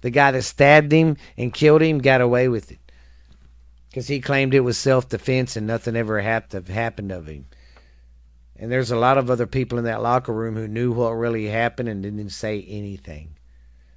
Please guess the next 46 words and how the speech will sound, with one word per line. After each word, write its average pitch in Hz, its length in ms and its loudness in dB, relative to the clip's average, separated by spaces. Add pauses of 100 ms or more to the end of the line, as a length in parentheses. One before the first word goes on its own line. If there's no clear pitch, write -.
(140)
And 120 120 -8
then 143 120 -6
the 135 80 -4
guys 127 400 -2
that 107 220 -8
did 135 200 2
wanna 135 240 0
come 135 200 -2
out 139 220 0
and 131 100 -8
tell 143 140 2
the 139 120 -4
truth, 156 440 -2 (420)
the 107 100 -8
Puerto 135 320 0
Rican, 127 400 -2
uh, 110 240 -2
law 117 280 0
and, 113 240 -6
law 117 280 -2
people 113 300 -8
down 107 220 -6
there 107 120 -6
were 107 60 -4
like, 104 240 -6
"Oh, 143 140 -2
we 147 120 -4
don't 143 140 -6
need 127 200 -6
your 123 80 -6
testimony." 104 720 -12 (920)
'Cause 104 140 -14
they 117 120 -6
seen 117 300 -12
what 104 120 -12
happened. 104 460 -10 (1500)
And 120 80 -6
that 117 140 -2
guy 120 220 4
got 120 200 0
off 113 140 0
scot-free 131 560 -2
with 110 200 -8
murdering 110 400 -4
him. 90 140 -12 (440)
But 175 500 2